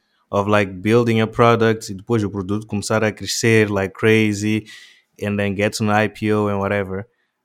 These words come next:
I think we would be able to manage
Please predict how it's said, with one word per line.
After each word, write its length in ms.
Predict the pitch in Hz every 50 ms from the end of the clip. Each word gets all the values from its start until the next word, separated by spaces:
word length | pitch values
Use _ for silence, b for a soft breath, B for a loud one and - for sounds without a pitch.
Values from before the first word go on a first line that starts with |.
| _ _
I 220 | - 117 123 135 131
think 600 | 135 - - 151 143 127 110 101 - - - _ _ _ _ _ _ _
we 120 | - 107 107
would 140 | 107 107 98
be 160 | 98 107 95
able 300 | 113 120 117 107 104 104
to 160 | 98 - 107
manage 720 | 104 101 107 107 107 104 98 98 92 92 - - - -